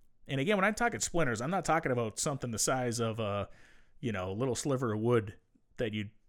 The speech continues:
you know, stick on the ground. I'm talking about something the size of a pen heading at your face or puncturing your radiator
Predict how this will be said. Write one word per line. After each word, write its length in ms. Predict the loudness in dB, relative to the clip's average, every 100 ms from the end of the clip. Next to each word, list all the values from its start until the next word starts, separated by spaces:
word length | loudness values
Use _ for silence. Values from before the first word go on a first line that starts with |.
| _
you 80 | -10
know, 100 | -6
stick 340 | -2 0 0
on 60 | -2
the 80 | -4
ground. 260 | -2 0
I'm 60 | 0
talking 200 | 0 2
about 120 | 2
something 140 | 0 0
the 80 |
size 260 | 0 2 0
of 80 | -2
a 80 | 8
pen 460 | 12 12 10 -2 -10 -20 -20 -4
heading 260 | -2 0
at 140 | -2 -4
your 60 |
face 400 | -4 -4 -2 -4
or 140 | -6 -6
puncturing 420 | -4 -4 -4 -4
your 140 | -2
radiator 560 | 0 0 0 -4 -6 -10